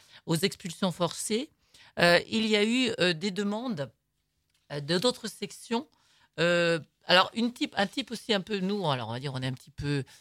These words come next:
on a connu Internet, mais on n'est pas trop Facebook, euh, Twitter. Mais là, on voit que ça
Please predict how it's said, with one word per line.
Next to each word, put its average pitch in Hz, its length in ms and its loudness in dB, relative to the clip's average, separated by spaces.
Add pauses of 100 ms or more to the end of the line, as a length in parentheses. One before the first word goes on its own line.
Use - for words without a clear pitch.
(380)
on 120 100 2
a 135 60 6
connu 147 260 0
Internet, 151 580 0
mais 135 100 -4
on 135 100 -4
n'est 135 120 -4
pas 131 200 0
trop 147 260 -2
Facebook, 143 640 -4
euh, 139 80 2
Twitter. 160 560 0 (120)
Mais 147 380 2
là, 151 200 6
on 170 80 0
voit 165 200 0
que 151 220 -6
ça 135 260 -4